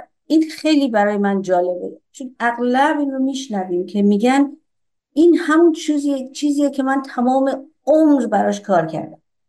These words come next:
و این حاصل زندگی من و اگر من برنده بشم زندگی من تنظیم شده و بهترین و شادترین زندگی رو خواهم داشت،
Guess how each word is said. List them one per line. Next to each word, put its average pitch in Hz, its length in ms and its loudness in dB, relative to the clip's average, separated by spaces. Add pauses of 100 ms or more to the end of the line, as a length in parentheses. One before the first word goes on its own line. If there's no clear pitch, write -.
(460)
و 220 180 0
این 320 160 6
حاصل 247 480 0
زندگی 180 480 -2
من 160 280 -6
و - 180 -8
اگر 240 340 2
من 180 200 0
برنده 180 400 2
بشم 254 420 -4 (760)
زندگی 175 640 -2
من 214 240 -2
تنظیم 160 560 -2
شده 202 320 -4
و 165 160 -4
بهترین 196 800 -2
و 175 80 -2
شادترین 175 760 -4
زندگی 170 480 -4
رو 156 120 -6
خواهم 147 280 -10
داشت، - 220 -20